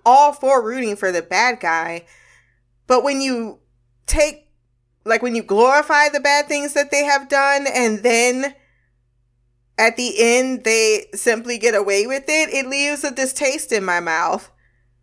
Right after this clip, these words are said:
Because while I want to immerse myself in this fiction, where it is based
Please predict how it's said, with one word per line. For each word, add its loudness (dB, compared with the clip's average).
Because 0
while 4
I 2
want -2
to 0
immerse 0
myself -2
in -4
this -4
fiction, -2
where 2
it 2
is 0
based -2